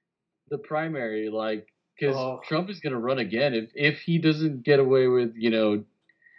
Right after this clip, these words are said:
Speaker 2: The coup?
Speaker 1: stealing, cooing.
Speaker 2: Well, I mean,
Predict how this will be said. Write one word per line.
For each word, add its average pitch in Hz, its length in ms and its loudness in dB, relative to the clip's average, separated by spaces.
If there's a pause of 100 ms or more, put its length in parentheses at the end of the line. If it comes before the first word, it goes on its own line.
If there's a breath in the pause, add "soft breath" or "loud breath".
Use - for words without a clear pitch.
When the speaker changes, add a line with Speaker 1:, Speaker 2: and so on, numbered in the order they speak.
Speaker 2:
The 160 80 -2
coup? 165 420 -2
Speaker 1:
stealing, 123 840 0 (500)
cooing. 120 720 8 (320 soft breath)
Speaker 2:
Well, 220 180 10
I 233 120 8
mean, 226 300 8